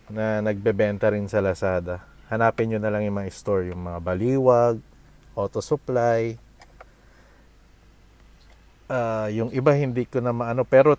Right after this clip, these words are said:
tingnan nyo rin yung sa mga reviews, kasi mga legit sellers yung mga yon. Tapos, isa pa tip sa Lazada,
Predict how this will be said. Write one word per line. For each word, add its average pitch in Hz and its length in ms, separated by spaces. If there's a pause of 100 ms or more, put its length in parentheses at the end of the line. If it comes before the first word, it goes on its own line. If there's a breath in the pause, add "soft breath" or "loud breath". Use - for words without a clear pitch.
(100)
tingnan 170 320
nyo 170 80
rin 170 180
yung 156 80
sa 175 80
mga 143 220
reviews, 113 840
kasi 127 300
mga 127 240
legit 117 320
sellers 110 560
yung 101 160
mga 98 160
yon. 92 220 (1700)
Tapos, 143 800
isa 131 180
pa 139 240
tip 135 240
sa 143 160
Lazada, 127 720